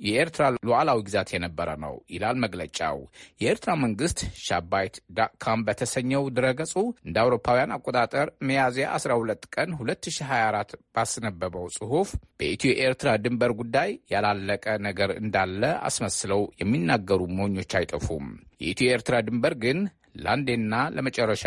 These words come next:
ጊዜ የመሬት መንቀጥቀጡ እንኳን በማይቀይረው አኳኋን ተመልክተዋል።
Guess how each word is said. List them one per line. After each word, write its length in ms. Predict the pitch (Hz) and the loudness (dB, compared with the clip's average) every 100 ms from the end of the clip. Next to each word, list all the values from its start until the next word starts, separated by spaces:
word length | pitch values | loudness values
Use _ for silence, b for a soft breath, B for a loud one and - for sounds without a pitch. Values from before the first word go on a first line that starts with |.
| 98 | -2
ጊዜ 180 | 92 107 147 180 b b _ | -2 -2 -2 -4 b b _
የመሬት 380 | - 104 107 101 | -6 0 0 -2
መንቀጥቀጡ 640 | 101 110 - 120 - 101 135 | -6 -6 -4 -6 -4 -8 -4
እንኳን 440 | 117 95 - 92 71 - | -6 -4 0 0 0 -8
በማይቀይረው 760 | - 73 101 127 123 113 101 98 | -6 -2 0 0 0 0 2 2
አኳኋን 520 | 92 - 107 117 139 156 | 0 0 2 4 2 -2
ተመልክተዋል። 760 | - 147 113 - - 90 76 | -4 0 0 -2 -2 0 0